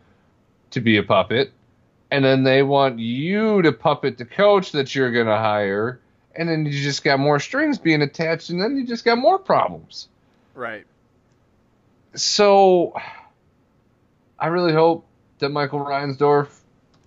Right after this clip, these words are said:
Speaker 1: takes it seriously and cleans house. And somebody on Twitter, I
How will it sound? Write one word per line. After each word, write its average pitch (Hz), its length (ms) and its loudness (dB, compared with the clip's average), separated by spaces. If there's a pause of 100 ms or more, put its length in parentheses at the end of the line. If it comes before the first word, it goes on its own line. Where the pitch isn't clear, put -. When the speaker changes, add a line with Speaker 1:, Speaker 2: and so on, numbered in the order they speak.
(240)
Speaker 1:
takes 131 320 -2
it 120 160 -8
seriously 147 600 -6 (600)
and 120 680 2 (320)
cleans 117 240 0
house. - 440 -6 (520)
And 101 440 0
somebody 117 380 2
on 110 140 2
Twitter, 110 500 0 (300)
I 92 280 -6